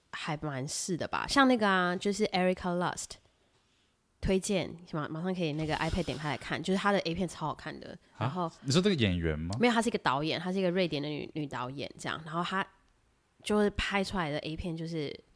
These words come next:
Speaker 1: 就是觉得很，很火辣，很好看这样。Erica Lust。
Speaker 2: 啊，有，有。
Speaker 1: 嗯。
Speaker 2: 这个吗？
Speaker 1: 对，对，对，对，对。
Speaker 2: 好，记一下。
Speaker 1: <laughs> 对啊，对啊，你可以去看看，然后你可以去感觉一下那个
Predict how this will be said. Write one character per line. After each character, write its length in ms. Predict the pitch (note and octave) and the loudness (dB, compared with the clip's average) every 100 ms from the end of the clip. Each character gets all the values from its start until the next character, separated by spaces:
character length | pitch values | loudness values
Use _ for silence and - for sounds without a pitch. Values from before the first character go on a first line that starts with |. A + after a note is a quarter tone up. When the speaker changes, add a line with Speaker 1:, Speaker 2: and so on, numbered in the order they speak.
| - - _ - _ | -8 -8 _ -20 _
Speaker 1:
就 120 | - A3 | -2 -2
是 60 | |
觉 120 | F#3+ | 0
得 80 | C#3+ | -4
很， 260 | D3 D3 C#3 - | -6 -8 -10 -12
很 240 | - D3+ | -10 -8
火 220 | E3 D3+ C3 | -4 -4 -2
辣， 200 | D#3 D3+ | -4 -6
很 140 | D3 | -8
好 180 | D3 C#3 | -8 -10
看 240 | - - - - | -10 -12 -12 -12
这 80 | |
样。 120 | - - - _ _ _ | -14 -14 -20 _ _ _
Erica 540 | - G3+ G3+ - F#3 F3+ | 0 2 2 0 -2 0
Lust。 380 | F3 - - G2 | -2 -2 0 2
Speaker 2:
啊， 80 | |
有， 200 | F2+ F2 | 4 4
有。 80 | E2+ - - - - - | 2 -4 -18 -20 -12 -6
Speaker 1:
嗯。 320 | D3 C#3+ D#3+ _ _ _ _ _ | -6 -6 -12 _ _ _ _ _
Speaker 2:
这 100 | - | -4
个 60 | F#2 | -4
吗？ 180 | E2 E2 _ _ _ _ - - - | -4 -8 _ _ _ _ -20 -20 -2
Speaker 1:
对， 140 | F3+ | 2
对， 100 | D#3+ | 2
对， 120 | D3 - | 0 -4
对， 80 | - | -6
对。 220 | - F3 - _ _ _ | -8 -10 -14 _ _ _
Speaker 2:
好， 160 | - E2+ F2 | -8 -8 -6
记 140 | E2 | -6
一 100 | E2 | -6
下。 160 | D#2+ F2+ - - | -6 -6 -4 -4
Speaker 1:
<laughs> 200 | - - | 0 4
对 100 | A3+ | 4
啊， 160 | G3+ | 4
对 120 | G3+ | 6
啊， 100 | G3+ | 6
你 80 | F#3+ | 6
可 100 | G3+ | 4
以 40 | B3 | 0
去 100 | B3 | -2
看 180 | A#3 | -6
看， 200 | G#3 G#3 | -6 -4
然 100 | F#3 | -2
后 80 | F3+ | -2
你 80 | G3+ | -2
可 160 | D#3+ G3 | -2 -4
以 60 | |
去 280 | E3+ - F3+ - - _ _ - | -2 -4 -4 -8 -20 _ _ -2
感 220 | E3+ C#3+ | -2 -2
觉 240 | C#3+ D3 | -4 -4
一 60 | D3 | -4
下 240 | D3+ G3 | -2 0
那 180 | E3 E3+ | 0 0
个 340 | E3 C3+ G#2 | 0 0 -2